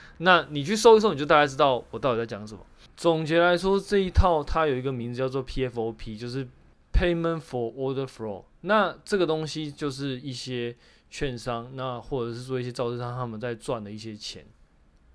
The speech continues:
那这个东西跟我们现在讲E D X到底有什么关系呢？呃，首先就是E D X它的那个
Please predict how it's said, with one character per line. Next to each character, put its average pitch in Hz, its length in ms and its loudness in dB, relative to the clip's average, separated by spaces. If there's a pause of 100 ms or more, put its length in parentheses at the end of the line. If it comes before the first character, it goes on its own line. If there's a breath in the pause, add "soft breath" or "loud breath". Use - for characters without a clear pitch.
(560 soft breath)
那 226 120 2
这 226 80 2
个 226 80 10
东 196 160 4
西 185 200 -4
跟 160 440 2 (200)
我 143 100 -6
们 151 120 -2
现 175 140 2
在 185 80 2
讲 135 180 -2
E 143 100 -6
D 151 200 -2
X 127 160 -8
到 143 160 2
底 120 60 -6
有 120 120 -6
什 120 80 -10
么 107 120 -10
关 110 260 -10
系 104 200 -14
呢？ 90 240 -16
呃， 156 120 -6
首 139 200 -6
先 175 300 0
就 165 120 -8
是 156 280 -4 (340 loud breath)
E 190 180 -2
D 190 140 4
X 175 200 -2
它 147 320 2
的 117 460 -2
那 139 180 -8
个 104 480 -6